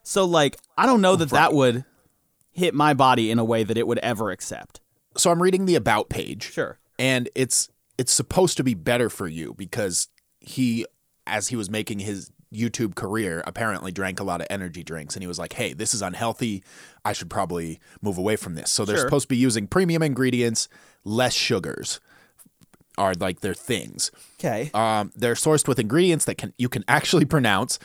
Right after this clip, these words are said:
Speaker 2: starting with caffeine and B vitamins.
Speaker 1: Love that.
Speaker 2: Um, carbonated water, and I, it doesn't say that it actually has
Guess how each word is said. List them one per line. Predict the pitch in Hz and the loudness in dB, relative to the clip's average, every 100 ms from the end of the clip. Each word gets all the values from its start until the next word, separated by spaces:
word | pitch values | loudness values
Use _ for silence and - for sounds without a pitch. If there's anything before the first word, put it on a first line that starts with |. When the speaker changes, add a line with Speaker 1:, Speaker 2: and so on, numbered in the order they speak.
| - - | -16 -4
Speaker 2:
starting | 123 107 110 | -2 0 0
with | 101 - - | -2 -4 -4
caffeine | 107 - - 135 160 | -2 0 0 0 0
and | 147 143 | -2 0
B | 147 156 | 0 2
vitamins. | 120 98 92 101 175 - - | 0 0 -2 -4 -4 -6 -10
Speaker 1:
Love | 107 90 | -16 -14
that. | 90 139 | -14 -6
Speaker 2:
Um, | 101 98 95 98 - | -2 -2 -2 -6 -4
carbonated | - 107 131 139 147 139 | -2 0 2 2 2 2
water, | 101 98 117 165 - _ _ _ _ _ _ | 2 4 2 0 -6 _ _ _ _ _ _
and | 107 104 104 104 104 101 104 101 101 101 - - _ _ _ _ _ _ _ _ _ _ _ _ _ | -4 -4 -4 -4 -2 -2 -2 -2 -2 -4 -8 -14 _ _ _ _ _ _ _ _ _ _ _ _ _
I, | 104 123 120 - - - - - - _ | 0 2 -2 -10 -18 -18 -18 -20 -20 _
it | 135 | 0
doesn't | 143 151 185 - | 2 2 2 0
say | - - 139 156 | 2 4 4 4
that | 98 | 0
it | 92 | 0
actually | 110 117 - 110 | -2 -2 -4 -4
has | 98 113 107 98 | -2 -2 0 -2